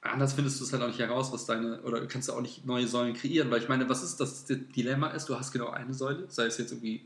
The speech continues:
die Liebe zum Verein, zum Kind oder zum, was weiß ich, zum Job oder was weiß ich denn. Und du fühlst dich gefangen, weil das ist,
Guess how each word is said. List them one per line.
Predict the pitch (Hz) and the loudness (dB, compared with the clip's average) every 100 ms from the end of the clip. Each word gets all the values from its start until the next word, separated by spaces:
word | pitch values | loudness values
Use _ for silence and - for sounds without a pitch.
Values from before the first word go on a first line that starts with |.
| - | -6
die | |
Liebe | 117 117 117 | -2 0 -2
zum | - 117 | -6 -8
Verein, | - - 131 127 | 0 4 4 2
zum | 123 110 | -6 -4
Kind | 123 120 | -2 0
oder | 123 120 - | -2 -4 -4
zum, | - 120 117 - - - - - - | -2 0 0 -4 -14 -16 -14 -16 -4
was | 117 139 | -2 2
weiß | 139 | 2
ich, | 135 | 2
zum | 123 113 - | -4 -8 -4
Job | - 147 151 | 2 2 2
oder | 127 120 113 | -2 0 0
was | 117 | -2
weiß | 120 | -2
ich | 127 | -2
denn. | 156 170 170 - - _ _ _ _ _ _ _ _ _ _ | -2 -4 -6 -16 -20 _ _ _ _ _ _ _ _ _ _
Und | 135 | -2
du | 135 | 0
fühlst | 185 175 | 0 -2
dich | - | -4
gefangen, | - 180 156 117 | 4 4 4 2
weil | 117 123 | 2 2
das | 127 | 0
ist, | 143 139 - | 0 -4 -6